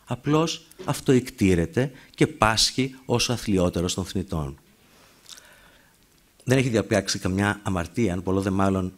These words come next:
μεγάλην αμαρτία. Το πεπρωμένο του είναι ο εαυτός του, όπως τα έλεγε ο Ηράκλειτος, ήθος, ανθρώπο, δαίμον.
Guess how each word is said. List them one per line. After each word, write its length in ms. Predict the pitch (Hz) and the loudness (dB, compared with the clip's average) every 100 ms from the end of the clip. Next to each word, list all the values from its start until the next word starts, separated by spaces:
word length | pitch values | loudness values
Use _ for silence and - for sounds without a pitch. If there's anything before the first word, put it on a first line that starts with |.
| - | -4
μεγάλην 580 | 101 95 117 110 85 | -2 0 0 0 -2
αμαρτία. 640 | 80 78 78 - 71 69 - _ | -4 -4 -6 -6 -6 -6 -12 _
Το 100 | 101 | -2
πεπρωμένο 540 | 110 104 120 160 180 | -2 0 0 2 0
του 100 | 160 | 0
είναι 100 | 131 | 0
ο 20 | 120 | 0
εαυτός 440 | 110 - 90 - | -2 0 -2 0
του, 120 | - | -6
όπως 160 | 76 - | -8 -6
τα 80 | 76 | -4
έλεγε 360 | 71 69 71 73 _ _ | -4 -4 -6 -10 _ _
ο 220 | - 71 | -8 -6
Ηράκλειτος, 640 | - 82 80 69 71 - - | -2 -2 -4 -6 -8 -10 -10
ήθος, 360 | 92 95 104 - | -10 -8 -8 -8
ανθρώπο, 440 | 90 85 76 85 | -8 -8 -8 -8
δαίμον. 420 | 76 73 69 69 | -6 -6 -6 -10